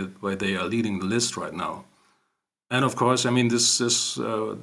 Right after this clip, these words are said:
did not came out of the blue. Uh, the, the aero development was done by Swisside. Swisside is the aerodynamic company which also, uh, is responsible for the D T products,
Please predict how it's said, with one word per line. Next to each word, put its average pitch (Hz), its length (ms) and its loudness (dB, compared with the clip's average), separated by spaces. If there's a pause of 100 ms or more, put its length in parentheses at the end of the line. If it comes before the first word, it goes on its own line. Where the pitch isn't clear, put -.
(200)
did 127 160 0
not 120 180 0
came 117 240 2
out 117 140 4
of 107 100 0
the 104 80 -2
blue. 95 500 0
Uh, 95 520 -2
the, 95 260 -2
the 98 240 -2
aero 110 180 0
development 110 640 -2
was 101 180 -2
done 104 300 -2
by 98 160 0
Swisside. 82 640 -2
Swisside 107 520 -2
is 95 220 -2
the 98 280 2
aerodynamic 101 640 -2
company 101 680 -2 (560)
which 101 240 -2
also, 98 720 -2
uh, 92 340 -2
is 92 240 -2
responsible 98 540 -2
for 90 220 -8
the 95 100 -4
D 98 160 -4
T 151 180 0
products, 95 640 -4